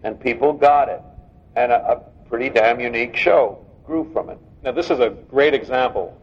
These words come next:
Speaker 2: of a director getting a writer to completely reinvent his work, reinvent his concepts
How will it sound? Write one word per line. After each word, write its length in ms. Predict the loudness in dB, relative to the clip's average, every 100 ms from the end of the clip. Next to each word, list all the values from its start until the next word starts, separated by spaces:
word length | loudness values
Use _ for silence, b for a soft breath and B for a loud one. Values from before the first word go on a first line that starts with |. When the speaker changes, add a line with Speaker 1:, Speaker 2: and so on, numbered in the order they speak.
| -14
Speaker 2:
of 120 | -12
a 60 | -10
director 720 | -4 2 2 2 -14 -20 -20 -20 -20 -20 -6
getting 280 | -4 -4 -6
a 100 | -4
writer 480 | 0 2 2 -2 -10 -20 -20 -20
to 100 | -20
completely 920 | -20 -20 -20 -8 -6 -6 -8 -14 -16 -18 -10
reinvent 580 | -6 -4 -2 -4 -4 -10 -20 -18
his 120 | -6
work, 300 | 0 0 -2 -20 -20 _ _ _ -10
reinvent 540 | 0 2 2 0 -2 -4
his 120 | -8
concepts 680 | -4 -4 -4 -6 -6 -12